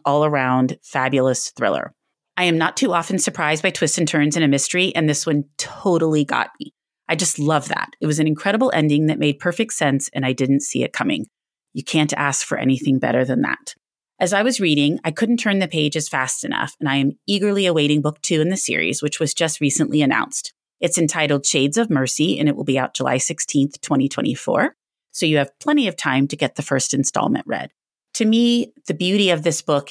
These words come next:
is that it is such a solid mystery, but there's also this really cool historical aspect.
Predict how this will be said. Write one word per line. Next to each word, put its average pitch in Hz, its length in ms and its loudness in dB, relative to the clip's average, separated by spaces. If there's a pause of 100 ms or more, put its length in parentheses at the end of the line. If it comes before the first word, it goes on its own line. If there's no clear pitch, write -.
is 143 240 2
that 139 160 0
it 143 100 0
is 135 180 0
such - 300 -2
a - 20 0
solid 185 440 0
mystery, 220 440 0 (360)
but 180 100 -2
there's 160 220 0
also 196 480 0
this 151 280 -4
really 220 800 0
cool 143 380 0
historical 151 600 -4
aspect. 135 600 -4